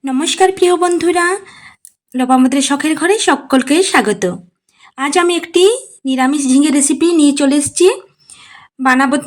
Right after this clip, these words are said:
তো সেটি শেয়ার করবো তোমাদের সাথে। যদি ভালো লেগে থাকে তো লাইক, শেয়ার, কমেন্ট করো। আর বেশি ভালো লেগে থাকলে চ্যানেলটি সাবস্ক্রাইব করে পাশে থাকার অনুরোধ রইল। আর পাশে থাকা বেল আইকনটি অবশ্যই প্রেস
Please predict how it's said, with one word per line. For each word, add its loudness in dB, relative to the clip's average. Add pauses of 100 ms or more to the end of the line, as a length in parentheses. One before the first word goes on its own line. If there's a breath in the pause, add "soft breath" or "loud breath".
(220)
তো 2
সেটি 0
শেয়ার 2
করবো 0
তোমাদের 2
সাথে। -2
যদি 0
ভালো -2
লেগে 0
থাকে -4
তো -4
লাইক, 2
শেয়ার, -4
কমেন্ট 0
করো। 0 (540 loud breath)
আর -2 (300)
বেশি -6
ভালো 2
লেগে 0
থাকলে -4
চ্যানেলটি 0
সাবস্ক্রাইব -2
করে -2
পাশে 0
থাকার -4
অনুরোধ -2
রইল। 0 (140)
আর -2
পাশে -6
থাকা -6
বেল 2
আইকনটি 2 (440 loud breath)
অবশ্যই 0
প্রেস 0